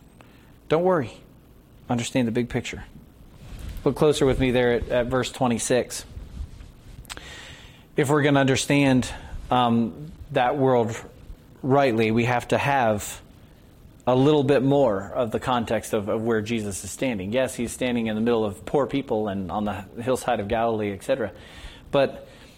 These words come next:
something that is interesting about Galilee is it's a major bird trafficking area. So birds migrate through there at different portions of the year, kind of like here in North America and the, our side of the world.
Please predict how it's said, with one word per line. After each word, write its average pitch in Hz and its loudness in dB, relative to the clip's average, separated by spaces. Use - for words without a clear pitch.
something 165 2
that 131 2
is 127 2
interesting 151 0
about 113 2
Galilee 123 2
is 123 0
it's 143 -4
a 151 2
major 139 2
bird 123 0
trafficking 107 -4
area. 107 -4
So 135 0
birds 123 0
migrate 127 0
through 131 0
there 95 -6
at 127 0
different 123 -2
portions 131 0
of 113 0
the 117 0
year, 120 0
kind 165 -4
of 156 -2
like 131 0
here 143 0
in 123 2
North 123 2
America 120 2
and 104 -2
the, 107 -4
our 110 0
side 123 0
of 110 -2
the 110 -4
world. 113 0